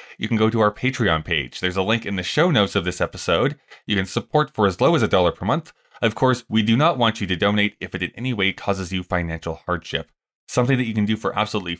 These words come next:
free is to leave a rating and review on whatever app you use for podcasts.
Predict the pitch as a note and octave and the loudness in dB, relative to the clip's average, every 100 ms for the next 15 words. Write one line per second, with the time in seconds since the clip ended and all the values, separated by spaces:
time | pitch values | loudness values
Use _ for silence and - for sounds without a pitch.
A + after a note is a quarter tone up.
0 | - F#3 D3+ F3+ A#2+ A2 A2 G#2+ A#2 G2 | -2 2 2 0 -4 -4 -2 -2 0 0
1 | G2 C3 C#3 G#2+ G2 G2 A#2 E3+ - F#2 | 2 2 2 0 -2 -2 -2 -2 -2 -4
2 | E2 - C3 - - G#2 - - C#3 G2 | -4 -6 -6 -6 -2 -4 -4 0 4 4
3 | D#2 D#2+ - G2 - E2+ D#2 - C#2 - | 0 -4 -6 -6 0 0 0 -2 -6 -6
4 | - - | -12 -16